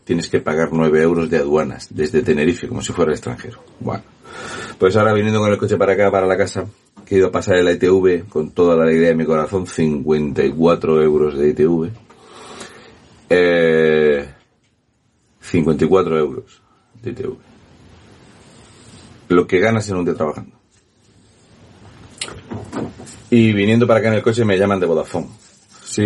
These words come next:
muy buenas, tal, eh, comercial. Perfecto, sí, dígame. Eh, dígame su nombre para dirigirme a usted.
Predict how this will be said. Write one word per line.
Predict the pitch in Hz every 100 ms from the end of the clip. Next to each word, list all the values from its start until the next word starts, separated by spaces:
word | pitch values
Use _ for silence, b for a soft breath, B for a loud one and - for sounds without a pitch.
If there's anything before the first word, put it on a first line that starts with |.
| 104
muy | 98
buenas, | 101 107 110 98 -
tal, | 101 101
eh, | 95 90 90 87 87 85
comercial. | 82 90 87 78 - 95 92 92 90 90 92 92 95 - -
Perfecto, | - - 104 - 65 64
sí, | -
dígame. | 82 76 60 - - _ B B B B - - - - B B B B B B B - - -
Eh, | 123 123 123 120 123 120 120
dígame | 120 139 143 135
su | 135
nombre | 135
para | 123 123
dirigirme | 117 123 117
a |
usted. | 110 117 98